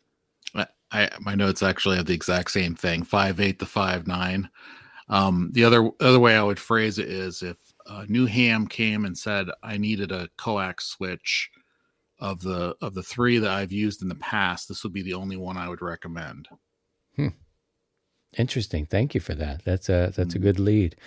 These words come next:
Speaker 2: Uh, Kevin, five five to five nine. What do you think?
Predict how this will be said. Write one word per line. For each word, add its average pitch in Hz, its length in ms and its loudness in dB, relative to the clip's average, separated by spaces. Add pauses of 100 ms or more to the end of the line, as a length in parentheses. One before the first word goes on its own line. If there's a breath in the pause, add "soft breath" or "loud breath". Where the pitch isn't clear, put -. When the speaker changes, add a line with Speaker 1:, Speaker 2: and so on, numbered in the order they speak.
(560 loud breath)
Speaker 2:
Uh, 139 80 4
Kevin, 160 380 4
five 160 320 6
five 160 300 6
to 143 100 0
five 135 320 8
nine. 110 260 6
What 92 80 4
do 90 60 4
you 85 60 2
think? 85 240 -12